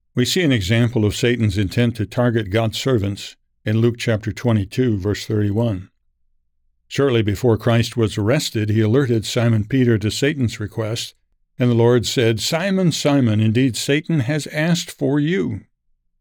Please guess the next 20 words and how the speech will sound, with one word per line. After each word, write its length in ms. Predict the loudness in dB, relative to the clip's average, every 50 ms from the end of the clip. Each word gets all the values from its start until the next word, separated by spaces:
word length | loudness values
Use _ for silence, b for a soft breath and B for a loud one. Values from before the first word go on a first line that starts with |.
| _ _ _ _ _ _ -2
Although 280 | 0 2 2 2 0
Jesus 400 | 0 0 0 0 0 -2 -4 -4
seemed 280 | -2 0 2 2 2 0
to 100 | -2 -6
single 380 | -4 0 0 2 2 2 2
out 180 | 2 0 -2 -4
Peter, 360 | -4 -4 -2 -2 0 -2 -2
the 100 | -4 -4
Greek 260 | -2 0 0 0 0
word 200 | 2 2 2 0
for 140 | 0 -4 -6
"you" 320 | -4 -2 0 0 0 0 -2
is 180 | -2 -4 -8
plural. 500 | -14 _ -4 -2 -2 -2 -2 -4 -8 -12 _ _ _ _ _ _ _ _ _
Satan 560 | -14 -2 0 0 0 0 0 -2 -4 -4 -4 -2
asked 360 | 0 0 0 0 -2 -4 -8
for 260 | -4 -2 -2 -2 -2
all 500 | -4 -4 -2 -2 -2 -2 -4 -6 -10 -12 _ _
the 120 | -4 -4
apostles. 720 | -4 -4 -6 -6 -8 -8 -8 -12 -12 -14 -14 -16 -18 -20